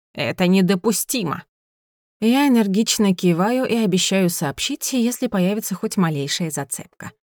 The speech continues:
Сама не знаю, зачем я продолжаю. Мне захотелось сделать это в память о престарелой соседке, но хватило бы и одного раза. А я каждый день дарю овощи мсье Лапену,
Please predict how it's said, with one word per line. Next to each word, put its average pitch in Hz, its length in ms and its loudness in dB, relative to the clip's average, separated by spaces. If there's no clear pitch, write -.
Сама 214 360 2
не 202 100 4
знаю, 180 300 4
зачем 175 340 -4
я 185 140 0
продолжаю. 143 640 -8
Мне 220 260 4
захотелось 202 580 -2
сделать 196 400 -2
это 180 160 -4
в - 160 -8
память 175 420 -4
о 165 160 -4
престарелой 175 600 -2
соседке, 196 680 -4
но 233 160 2
хватило 247 480 0
бы 220 160 2
и - 20 4
одного 202 460 2
раза. 202 460 -2
А 214 140 2
я 220 180 4
каждый 180 500 2
день 214 280 2
дарю 175 340 0
овощи 170 380 -2
мсье 151 340 -4
Лапену, 214 500 -4